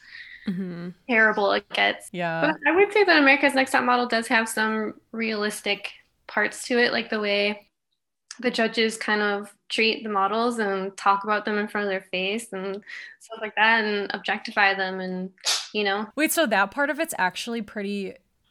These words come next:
Speaker 3: realistic? Like, it's
Speaker 1: Mm.
Speaker 3: not
Speaker 2: I
Speaker 3: just
Speaker 2: mean,
Speaker 3: drama?
Speaker 2: that part's, I mean, it's ma-, it's, like, a magnified version of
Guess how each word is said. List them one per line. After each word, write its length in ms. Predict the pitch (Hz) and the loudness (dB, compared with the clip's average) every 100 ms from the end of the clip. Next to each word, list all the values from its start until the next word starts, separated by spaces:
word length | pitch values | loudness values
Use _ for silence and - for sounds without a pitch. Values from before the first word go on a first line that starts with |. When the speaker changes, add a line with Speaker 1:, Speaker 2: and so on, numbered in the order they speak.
| _ | _
Speaker 3:
realistic? 840 | 190 196 185 160 165 - 214 226 226 | -12 -8 -6 -6 -8 -6 -6 -6 -6
Like, 220 | 180 - _ 214 208 | -8 -10 _ -8 -6
it's 120 | 202 | 0
Speaker 1:
Mm. 20 | |
Speaker 3:
not 100 | 214 | 4
Speaker 2:
I 60 | 302 | 6
Speaker 3:
just 180 | 302 285 | 6 2
Speaker 2:
mean, 60 | |
Speaker 3:
drama? 720 | 262 156 156 175 185 202 233 226 _ _ _ _ _ _ | -2 -6 -6 -6 -4 -4 -4 -10 _ _ _ _ _ _
Speaker 2:
that 300 | 262 285 - | 4 6 4
part's, 340 | - 285 285 - | 6 6 6 -2
I 40 | - | 2
mean, 160 | 262 | 4
it's 200 | 247 226 208 | 4 0 -4
ma-, 220 | 196 190 | -2 -2
it's, 240 | - - - | -4 -6 -4
like, 120 | 214 | -2
a 40 | |
magnified 840 | 208 190 185 214 240 262 269 269 | -2 2 4 4 4 4 6 4
version 320 | 262 269 269 262 | 4 2 2 -2
of 220 | 262 | -4